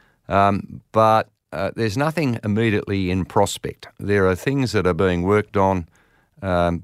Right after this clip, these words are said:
but they're still not, um, things that are gonna realise significant benefits. And part of your challenge is, um, uh, you know, you, you run the risk of gold plating a system. You, you, you,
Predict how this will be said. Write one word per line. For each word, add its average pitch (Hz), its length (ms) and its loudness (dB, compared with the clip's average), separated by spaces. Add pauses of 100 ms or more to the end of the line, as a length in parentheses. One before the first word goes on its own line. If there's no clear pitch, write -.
but 90 380 2
they're 95 320 -2
still 117 300 -2
not, 92 240 2 (380)
um, 82 600 -4 (320)
things 101 320 0
that 92 100 0
are - 60 0
gonna 87 180 2
realise 92 760 2 (500)
significant 90 760 -4
benefits. - 600 -2
And 107 340 0 (360)
part 156 260 2
of 120 80 -2
your 98 140 0
challenge 127 580 0
is, 80 400 -4 (540)
um, 95 480 2 (840)
uh, 85 180 -6 (200)
you 107 240 -4
know, 92 180 0
you, 110 260 -4
you 113 160 2
run 143 240 4
the 113 100 2
risk 123 260 -2
of 85 140 -2
gold 117 300 2
plating 107 400 0
a 90 60 -2
system. 78 460 -8
You, 78 200 -4
you, 98 300 -6
you, 98 400 -4